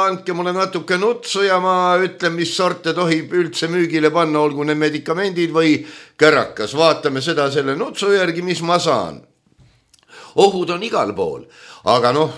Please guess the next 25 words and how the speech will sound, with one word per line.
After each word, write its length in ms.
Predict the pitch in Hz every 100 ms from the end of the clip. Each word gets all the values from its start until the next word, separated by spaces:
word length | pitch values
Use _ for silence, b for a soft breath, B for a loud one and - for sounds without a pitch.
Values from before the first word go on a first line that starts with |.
| B B B 65 78
naiivse 480 | 117 117 110 101
inimesena 540 | 127 135 127 123 131 131
ma 80 | 135
eeldan, 300 | 131 123 131
et 140 | 131 139
teatav 380 | 143 139 135 120
patriotism 920 | 143 139 135 143 139 156 156 - 147
on 120 | 151
olemas 500 | 185 196 196 180 170 156
ja 140 | 147
kui 640 | - 156 147 107 82 67 - B B B
meditsiin, 680 | 104 143 131 147 - 185 123
ma 140 | 120 127
pean 200 | 135 127
silmas 340 | 151 131 127
apteekide 560 | 156 160 139 131 127 123
osa, 280 | 151 139 110
oleks 340 | 113 113 - 110
riigi 400 | 110 135 120 143
oma 280 | 147 143 139
ja 80 | 139
seal 280 | 131 147 139
töötaksid 500 | 156 147 143 135 147
tõesti 440 | 156 156 151 156 156 208
patrioodid, 1500 | 220 - - 92 95 85 85 85 80 65 71 64 - _